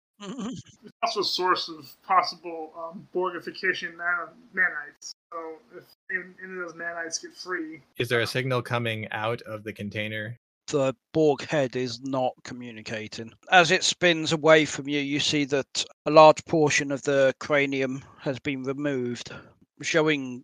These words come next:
Speaker 1: brain matter, but also various implants and a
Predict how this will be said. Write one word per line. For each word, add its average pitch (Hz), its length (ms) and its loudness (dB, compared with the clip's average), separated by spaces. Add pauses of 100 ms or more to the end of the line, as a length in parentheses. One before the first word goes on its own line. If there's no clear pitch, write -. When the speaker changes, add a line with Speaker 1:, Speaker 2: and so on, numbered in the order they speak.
Speaker 1:
brain 143 280 2
matter, 117 440 -4
but 123 220 -2
also 120 880 -4
various 120 460 -2
implants 120 800 -6 (300)
and 131 500 4 (260)
a 127 500 0